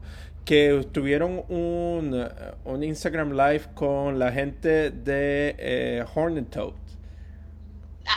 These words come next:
Speaker 1: Con
Speaker 2: sí.
Speaker 1: nuestros compas, eh, Manny y Raúl. Estuvieron conectados con ellos haciendo un live. ¿Eso es parte de Los Gatos Encerrados?
Speaker 2: Ese fue, fue un bonus, porque a Manuel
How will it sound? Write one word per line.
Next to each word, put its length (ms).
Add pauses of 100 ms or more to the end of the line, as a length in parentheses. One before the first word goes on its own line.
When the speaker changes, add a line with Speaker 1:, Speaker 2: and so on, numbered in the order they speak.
(200)
Speaker 1:
Con 100
Speaker 2:
sí. 60
Speaker 1:
nuestros 320
compas, 1120 (180)
eh, 120
Manny 680 (580)
y 140
Raúl. 360 (280)
Estuvieron 460
conectados 480
con 200
ellos 200
haciendo 300
un 100
live. 220 (180)
¿Eso 240
es 60
parte 520
de 300
Los 120
Gatos 280
Encerrados? 540 (320)
Speaker 2:
Ese 280
fue, 200 (400)
fue 220 (180)
un 80
bonus, 640 (120)
porque 520
a 140
Manuel 600